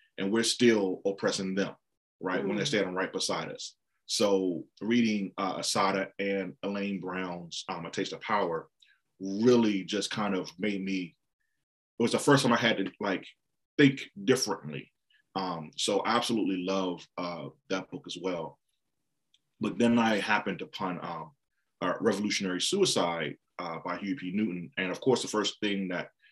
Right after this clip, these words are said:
Speaker 1: attracted me to it was this, uh, contradiction of, of a title. Um, so I set out, uh, to read it. And I'm gonna tell you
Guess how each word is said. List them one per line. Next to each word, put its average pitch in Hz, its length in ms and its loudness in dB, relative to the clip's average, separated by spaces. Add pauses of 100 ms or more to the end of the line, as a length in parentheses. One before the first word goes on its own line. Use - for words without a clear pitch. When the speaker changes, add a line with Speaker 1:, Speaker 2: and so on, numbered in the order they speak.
(140)
Speaker 1:
attracted 101 280 -4
me 90 80 -6
to 180 240 4
it 110 120 2
was 92 720 0 (420)
this, 107 220 0 (120)
uh, 87 280 -4 (260)
contradiction 87 840 0 (320)
of, 82 180 -4 (100)
of 95 120 -4
a 87 60 -8
title. - 420 -2 (560)
Um, 85 420 -4 (140)
so 98 580 2 (340)
I 98 100 0
set 107 200 2
out, 101 300 2 (100)
uh, 92 320 -2
to 95 180 -2
read 120 200 6
it. - 180 -2 (160)
And 92 440 -4 (420)
I'm 101 80 -4
gonna 95 80 -2
tell 123 200 2
you 98 220 0